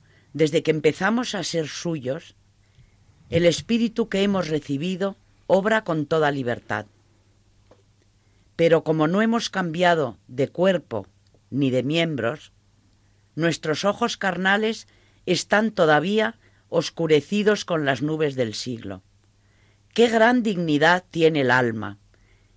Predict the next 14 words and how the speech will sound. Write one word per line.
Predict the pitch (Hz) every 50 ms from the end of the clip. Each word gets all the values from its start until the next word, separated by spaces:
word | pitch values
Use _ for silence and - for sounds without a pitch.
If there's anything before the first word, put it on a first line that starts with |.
| _
¡Qué | - 220 226
grande | 214 226 214 220 233 240 247 240 262 233
su | - - 180 147 -
poder! | 139 131 131 139 135 123 117 107 - - _ _ _ _ _ _ _ _ _ _ _ _ _ _ - - - _ _ _ _ _
No | - 190 214 247 240
sólo | - - - 254 254 240 226
ha | 208 185
quedado | - 180 156 170 175 185 175 175 156
desprendida | 151 147 135 - - 151 147 143 147 147 180 202 185 165 131 120 - - _ _ _ _
del | 143 165 156 147
pernicioso | - - 165 143 143 156 147 139 143 - 190 196 202 202 - - 185 156
apego | 135 - - 151 151 143 147 139
del | 131 131 127 127
mundo, | 131 139 151 156 151 143 139 151 170 -